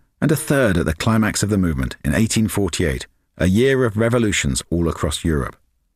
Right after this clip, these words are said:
Fifty thousand protesters gathered on Kennington Common, while the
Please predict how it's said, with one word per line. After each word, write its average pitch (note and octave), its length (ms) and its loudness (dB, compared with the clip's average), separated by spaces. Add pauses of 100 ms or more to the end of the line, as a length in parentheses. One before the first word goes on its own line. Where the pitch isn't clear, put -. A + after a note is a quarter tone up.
(480)
Fifty F3+ 320 0
thousand D3 380 0
protesters A2+ 600 -2
gathered F2+ 440 0
on D2+ 140 0
Kennington F#2+ 420 0
Common, F2 360 0 (360)
while D2+ 180 0
the E2 160 0